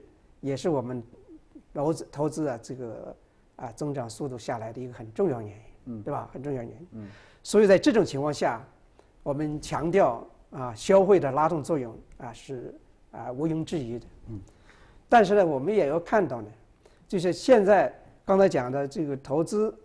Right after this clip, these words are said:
Speaker 1: 啊，是作用在下降，但是我们投资啊，并不是说没有空间，还是有很大空间。这个中央更加强调这个投资和消费两个的驱动啊，双轮驱-，双轮驱动。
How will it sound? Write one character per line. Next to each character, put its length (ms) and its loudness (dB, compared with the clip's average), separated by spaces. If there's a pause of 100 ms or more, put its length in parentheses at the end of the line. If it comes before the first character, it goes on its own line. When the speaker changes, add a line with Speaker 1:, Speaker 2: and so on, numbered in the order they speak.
(440)
Speaker 1:
啊， 400 -8 (600)
是 280 -2
作 240 4
用 280 2 (120)
在 120 -2
下 220 2
降， 260 -2
但 140 0
是 140 -6
我 120 -4
们 240 -4
投 220 -6
资 140 -6
啊， 100 -6 (100)
并 200 -2
不 80 -4
是 80 -8
说 120 -6
没 260 -2
有 100 2
空 240 -8
间， 200 -10 (680)
还 180 -6
是 120 -2
有 100 4
很 180 -6
大 160 -8
空 220 -14
间。 180 -14
这 80 -12
个 80 -4
中 200 2
央 240 4
更 200 0
加 140 0
强 260 -10
调 200 -6
这 160 -14
个 280 -12 (360)
投 260 2
资 140 -4
和 180 -4
消 260 2
费 180 2
两 260 -8
个 120 -2
的 200 -6 (220)
驱 180 -6
动 160 -4 (320)
啊， 140 -8
双 280 4
轮 180 0
驱-， 220 -14
双 400 -2
轮 220 -2
驱 120 -16
动。 140 -14